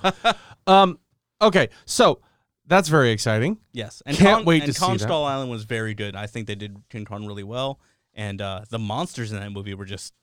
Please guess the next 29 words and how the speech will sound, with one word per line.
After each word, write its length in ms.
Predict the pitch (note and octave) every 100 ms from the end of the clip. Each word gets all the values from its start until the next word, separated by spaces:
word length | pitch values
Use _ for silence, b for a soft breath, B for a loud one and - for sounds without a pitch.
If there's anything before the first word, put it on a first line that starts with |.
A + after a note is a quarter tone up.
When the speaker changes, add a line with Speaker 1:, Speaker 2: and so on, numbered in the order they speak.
| _ _ _ _ -
Speaker 1:
out 180 | C#3+ C3
of 80 | B2+
this 100 | C#3
Speaker 2:
Freaky? 120 | A#2+
Speaker 1:
world. 320 | A2 G2+ G#2
Speaker 2:
Were 80 | B2
they 120 | A#2+
sc- 40 | C3+
Speaker 1:
Freaky. 300 | A2+ G2 -
Speaker 2:
were 140 | C3
they 100 | B2
scary? 460 | A#2 B2 A#2+ C3+ C#3 _
Speaker 1:
Yes. 500 | A2 G2+ - - - _ _
Speaker 2:
Good. 280 | A2+ G2+ G2+ _ _ _ _ _ _ -
Speaker 1:
Scary 320 | - A#2 G#2
Speaker 2:
I 20 |
like 220 | A2+ A2
Speaker 1:
weird. 100 | G2
Speaker 2:
that. 180 | G#2+ E3 _
<laughs> 60 | -
Scary. 420 | - - - - _ _ _ B B B C3 B -
Um, 640 | D#3+ E3 E3 D#3+ D3+ C#3 - _ _ _ _ _ _ _ - _ -
so, 320 | - C3 - _ _ _ _ _ C#3
Speaker 1:
Mm-hmm. 200 | A2+ G2+ _
Speaker 2:
this 220 | B3+ D4+
is 100 | B3+
actually 320 | G#3 G3+ G3 D#3+
a 60 |
remake. 320 | D3+ E3+ G2+